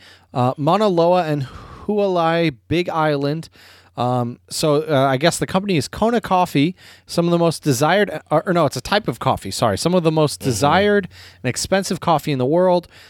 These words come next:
Speaker 1: Hop in your choice of luxury sedan or S U V to tour the coffee plantations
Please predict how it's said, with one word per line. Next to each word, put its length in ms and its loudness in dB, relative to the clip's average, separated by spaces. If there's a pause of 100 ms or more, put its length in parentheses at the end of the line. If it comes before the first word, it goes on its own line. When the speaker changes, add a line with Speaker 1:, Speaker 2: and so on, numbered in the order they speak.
(120)
Speaker 1:
Hop 220 0
in 140 2
your 180 2
choice 320 0
of 160 0
luxury 540 2
sedan 640 0
or 200 0
S 240 -4
U 120 0
V 400 -2 (320)
to 120 -6
tour 520 0
the 180 0
coffee 380 -2
plantations 880 -2